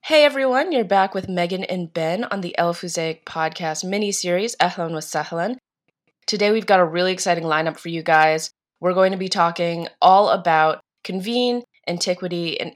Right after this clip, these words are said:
Amplify. Now, we know we mentioned this in a last episode, but we want to dive a little bit deeper and tell you about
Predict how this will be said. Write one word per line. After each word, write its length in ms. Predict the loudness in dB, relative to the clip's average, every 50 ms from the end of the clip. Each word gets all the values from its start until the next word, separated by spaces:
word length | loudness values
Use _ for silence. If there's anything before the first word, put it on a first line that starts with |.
| -8
Amplify. 640 | -6 -6 -6 -6 -10 -12 -8 -4 -4 -2 -4 -4 -8 _ _ _ _ _ _ _ _ _ _ -4
Now, 160 | 0 2 2 4
we 100 | 2 2
know 140 | 2 2
we 100 | 2 2
mentioned 400 | 2 0 0 0 0 -4 -6 -2
this 240 | -2 -2 -2 -2 -4 -6 -6
in 120 | -6 -6
a 60 | -4
last 320 | -4 -2 -2 -2 -2 -4 -2 -4
episode, 580 | -4 -4 -4 -6 -6 -4 -4 -4 -4 -6 -8 -10 _ _ _ _ _ _ _ 0
but 440 | 4 4 6 4 4 0 -6 -8 -10 -10 _ _ _ _ _ -4
we 120 | -2 0
want 180 | 0 0 2 0
to 80 | 2
dive 320 | 2 4 4 6 6 4 2
a 120 | 0 -2
little 240 | -2 -2 0 0 0
bit 200 | 0 -2 -6 -6
deeper 360 | -8 -12 -12 -8 -6 -6 -4
and 180 | -4 -4 -6 -6
tell 140 | -4 -4 -4
you 100 | -4 -4
about 320 | -2 -2 -2 -2 -2 -4